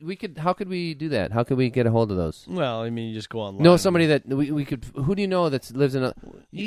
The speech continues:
Speaker 1: Adam could send us something from
Speaker 2: The
Speaker 1: Buffalo.
Speaker 2: Buffalo. Well, you just
Speaker 1: Yeah.
Speaker 2: go, you just go online to the buffalo star dot com
Speaker 1: No, but it's
Speaker 2: or
Speaker 1: easier to, it's easier
Speaker 2: something.
Speaker 1: to
Speaker 2: Oh,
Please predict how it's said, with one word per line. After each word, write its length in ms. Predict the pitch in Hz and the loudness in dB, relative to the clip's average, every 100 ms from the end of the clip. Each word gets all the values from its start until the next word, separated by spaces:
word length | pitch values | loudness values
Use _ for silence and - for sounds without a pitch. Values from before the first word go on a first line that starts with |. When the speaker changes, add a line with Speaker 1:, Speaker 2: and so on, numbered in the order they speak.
| 180 | 6
Speaker 1:
Adam 420 | 190 240 196 180 | 6 6 2 -4
could 160 | - 139 | -8 -2
send 240 | 185 165 | 0 2
us 100 | 151 | 0
something 320 | - 151 147 | 0 -2 -2
from 200 | 143 135 | -4 -2
Speaker 2:
The 40 | 127 | 4
Speaker 1:
Buffalo. 360 | 147 196 160 156 | 4 4 4 4
Speaker 2:
Buffalo. 200 | 175 117 | 0 -4
Well, 140 | 147 220 | -2 -2
you 160 | 226 | 0
just 100 | 190 | 2
Speaker 1:
Yeah. 60 | 190 | 4
Speaker 2:
go, 240 | 233 180 | 4 2
you 140 | 175 208 | -2 -6
just 140 | 208 | -4
go 120 | 208 | -2
online 380 | 147 131 143 135 | -2 0 -2 -2
to 100 | 113 | -6
the 100 | 110 | -8
buffalo 400 | 107 117 - 110 | -8 -8 -8 -10
star 380 | - - 117 113 | -12 -10 -8 -6
dot 80 | 220 | -2
com 140 | 220 | 2
Speaker 1:
No, 60 | 196 | 2
but 100 | 165 | 0
it's 120 | 123 | -2
Speaker 2:
or 40 | |
Speaker 1:
easier 260 | 165 143 135 | -2 0 0
to, 340 | 110 98 95 92 _ _ - | 0 -4 -8 -14 _ _ -20
it's 140 | 123 127 | -20 -12
easier 120 | 120 101 | -10 -8
Speaker 2:
something. 240 | 95 92 | -8 -10
Speaker 1:
to 20 | |
Speaker 2:
Oh, 60 | 113 | -12